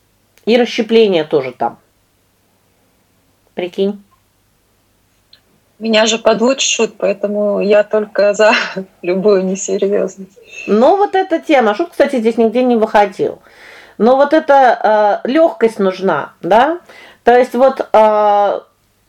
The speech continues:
Speaker 1: допустить, что рельсы могут взять и пойти вместо налево направо. Там такой стрелочник сидит, да, у тебя поезд по расписанию налево должен идти,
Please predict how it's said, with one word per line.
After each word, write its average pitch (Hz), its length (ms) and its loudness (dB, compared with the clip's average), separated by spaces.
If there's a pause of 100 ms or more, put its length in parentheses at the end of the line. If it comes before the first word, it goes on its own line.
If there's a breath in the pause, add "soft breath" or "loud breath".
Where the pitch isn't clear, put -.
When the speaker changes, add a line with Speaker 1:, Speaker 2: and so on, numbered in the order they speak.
(140)
Speaker 1:
допустить, 196 1200 -2
что - 180 -2
рельсы 311 460 0
могут 240 380 0
взять 240 400 0
и 233 40 0
пойти 214 440 0
вместо 220 260 2
налево 208 440 2
направо. 185 600 -2 (720 soft breath)
Там 233 140 4
такой 269 240 2
стрелочник 339 720 0
сидит, 170 480 0
да, 226 240 4
у 196 80 0
тебя 202 480 2
поезд 226 340 -2
по 220 80 0
расписанию 196 640 0
налево 247 380 2
должен 165 420 -2
идти, 135 300 -8